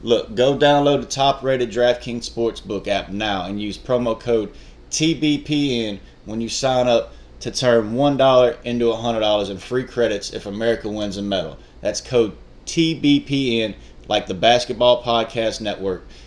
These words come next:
to turn one dollar into one hundred dollars in free credits.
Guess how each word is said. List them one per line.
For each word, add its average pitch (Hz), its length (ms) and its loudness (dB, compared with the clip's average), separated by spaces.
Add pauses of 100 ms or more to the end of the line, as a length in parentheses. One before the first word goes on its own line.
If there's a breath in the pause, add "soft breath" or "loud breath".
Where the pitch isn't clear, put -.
(120 loud breath)
to 120 100 -4
turn 120 420 0
one 135 260 -2
dollar 123 300 4
into 113 380 0
one 113 260 -4
hundred 113 280 -6
dollars 98 320 0
in 98 60 -10
free 135 260 -6
credits. 110 480 -2